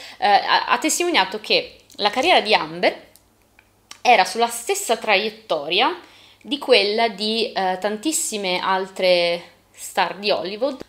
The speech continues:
tra cui Jason Momoa, Chris Pine e, sentite, sentite, Zendaya. Eh, insomma, tutte persone che hanno partecipato a dei film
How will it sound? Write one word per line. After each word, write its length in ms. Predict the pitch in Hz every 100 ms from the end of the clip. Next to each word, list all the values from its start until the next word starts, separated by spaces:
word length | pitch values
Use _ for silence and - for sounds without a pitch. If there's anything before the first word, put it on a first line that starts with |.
| -
tra 180 | 294
cui 440 | 294 240 202 170 -
Jason 400 | 190 294 208 208
Momoa, 760 | 247 262 190 170 196 269 285 -
Chris 300 | - 302 -
Pine 600 | - 180 170 196 226 240 - -
e, 200 | 180 -
sentite, 480 | - 240 247 294 277
sentite, 840 | 381 392 - 175 - - - 226
Zendaya. 680 | 220 202 175 - 175 190 202 - - -
Eh, 200 | - 196
insomma, 360 | - 349 208 180
tutte 300 | 185 349 247
persone 560 | 240 311 - 240 214 190
che 240 | 226 202
hanno 260 | - 202 185
partecipato 760 | 185 185 - 196 208 202 190
a 100 | 196
dei 180 | 185 180
film 460 | 185 226 220 214